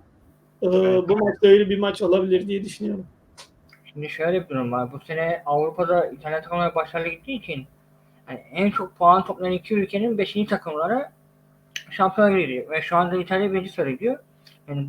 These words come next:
Speaker 2: bu durumda, e, beşinci takımın şampiyona gitme durumu var ve hani kaybeden takım bu, bu, bu maçta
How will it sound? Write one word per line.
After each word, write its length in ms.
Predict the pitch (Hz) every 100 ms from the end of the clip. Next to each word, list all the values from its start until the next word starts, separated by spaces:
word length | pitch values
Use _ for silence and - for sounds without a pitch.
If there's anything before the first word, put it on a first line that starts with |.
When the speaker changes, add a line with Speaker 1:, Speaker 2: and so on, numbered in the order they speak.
| 160
Speaker 2:
bu 100 | 196
durumda, 600 | 220 214 214 254 - - 165
e, 180 | 165 175
beşinci 280 | 170 220
takımın 360 | 220 190 208 247 - _ -
şampiyona 500 | - 175 190 214 202
gitme 280 | 196 - 190
durumu 200 | 196 220
var 180 | 254 240
ve 220 | 214 180 - _ _ _
hani 240 | 151 151
kaybeden 580 | 147 185 233 226 214 185
takım 340 | - 180 156 165
bu, 140 | 180
bu, 100 | 170 170
bu 160 | 180 190
maçta 500 | 180 170 - 262 -